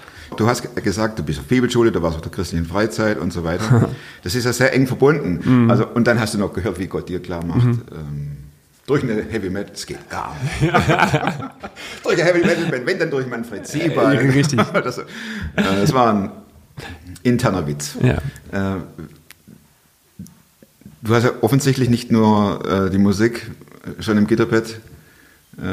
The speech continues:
Speaker 1: angestimmt, die Lieder, sondern wahrscheinlich auch das Christsein irgendwo schon mitbekommen.
Speaker 2: Mhm.
Speaker 1: War das irgendwo ein Prozess, schleichend, dass du sagtest, ich glaube an Jesus, oder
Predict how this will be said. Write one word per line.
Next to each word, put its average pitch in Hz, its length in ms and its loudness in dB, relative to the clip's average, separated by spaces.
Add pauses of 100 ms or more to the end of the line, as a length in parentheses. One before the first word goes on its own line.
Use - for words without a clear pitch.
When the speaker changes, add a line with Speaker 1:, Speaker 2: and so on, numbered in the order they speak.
(320)
Speaker 1:
angestimmt, 110 600 0
die 113 80 0
Lieder, 117 420 4 (220)
sondern 92 540 0 (640)
wahrscheinlich 95 440 0
auch 87 180 0
das - 240 -8
Christsein 127 520 0
irgendwo 87 720 2
schon 85 560 -2 (100)
mitbekommen. - 1040 -2
Speaker 2:
Mhm. 120 420 4 (800)
Speaker 1:
War 90 140 2
das 92 140 -2
irgendwo 95 320 2
ein 95 60 0
Prozess, - 500 0 (180)
schleichend, 110 420 0
dass 113 120 -2
du 107 60 0
sagtest, 92 360 -4
ich 78 140 -6
glaube 85 300 0
an 151 100 0
Jesus, 147 420 -2
oder 107 320 2